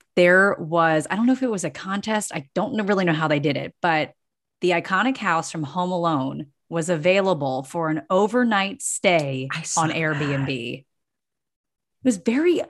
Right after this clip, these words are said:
Speaker 1: so, okay.
Speaker 2: But it was only, like, twenty bucks. And I think it was, like, only a one weekend thing. And it was, like, several different groups staying in the house at one time.
Speaker 1: Right. That's what's so interesting. And I'm also wondering,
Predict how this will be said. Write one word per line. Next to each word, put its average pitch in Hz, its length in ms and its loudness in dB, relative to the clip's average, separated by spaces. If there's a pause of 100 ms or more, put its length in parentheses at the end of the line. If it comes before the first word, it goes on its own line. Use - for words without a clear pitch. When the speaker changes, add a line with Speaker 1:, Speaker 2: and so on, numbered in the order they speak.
(140)
Speaker 1:
so, 254 500 6
okay. 151 420 -4 (920)
Speaker 2:
But 151 80 -2
it - 20 2
was 185 80 4
only, 240 140 6
like, 262 140 4
twenty 185 260 2
bucks. 180 380 2
And 139 140 0
I 139 40 2
think 165 220 -2
it 180 60 4
was, 170 120 0
like, 151 260 2
only 143 320 -2
a 131 80 -2
one 120 260 -4
weekend 120 400 -6
thing. 127 280 -2
And 104 160 -4
it 104 60 -4
was, 101 160 -4
like, 101 180 -4
several 98 640 -4 (400)
different 107 360 -4
groups 104 340 -4
staying 101 320 -4
in 87 80 -6
the 87 60 -6
house 87 260 -6
at - 60 -14
one 87 200 -8
time. - 380 -10 (300)
Speaker 1:
Right. 190 500 0
That's 202 280 0
what's 254 160 0
so 180 120 0
interesting. 175 520 -4
And 160 100 -2
I'm 165 120 -2
also 233 280 0
wondering, 139 580 -2